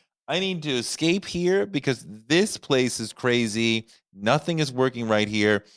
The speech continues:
I need to leave." Some of them saying, "I need to come to America." And there is no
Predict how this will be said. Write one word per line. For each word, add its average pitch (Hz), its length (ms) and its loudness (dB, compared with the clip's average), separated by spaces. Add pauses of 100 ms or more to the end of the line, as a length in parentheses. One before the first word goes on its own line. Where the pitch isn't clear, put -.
(260)
I 135 140 2
need 160 220 0
to 139 100 -2
leave." 113 300 2 (240)
Some 147 320 0
of 185 80 0
them 156 140 0
saying, 117 320 2 (360)
"I 175 140 0
need 202 160 0
to - 80 -6
come 160 160 -2
to 170 100 2
America." 160 560 2 (320)
And 180 160 2
there 214 120 2
is 165 280 -4
no 190 840 -4